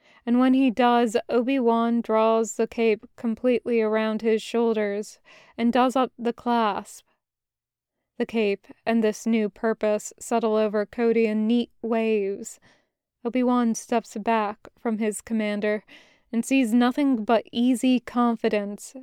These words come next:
and resolute command. Shoulders back, chin tipped up, somewhere between confident and condescending. Perfect.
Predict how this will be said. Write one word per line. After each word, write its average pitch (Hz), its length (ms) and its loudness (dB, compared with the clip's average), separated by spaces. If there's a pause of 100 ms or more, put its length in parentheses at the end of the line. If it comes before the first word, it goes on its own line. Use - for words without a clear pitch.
and 226 220 -2
resolute 220 720 2
command. 220 800 -4 (560)
Shoulders 233 560 0
back, 208 560 0 (280)
chin 254 340 0
tipped - 400 -4
up, 214 320 0 (540)
somewhere 269 360 2
between 262 480 2
confident 262 680 2 (100)
and 214 280 -6
condescending. 226 1160 -2 (1120)
Perfect. - 840 -6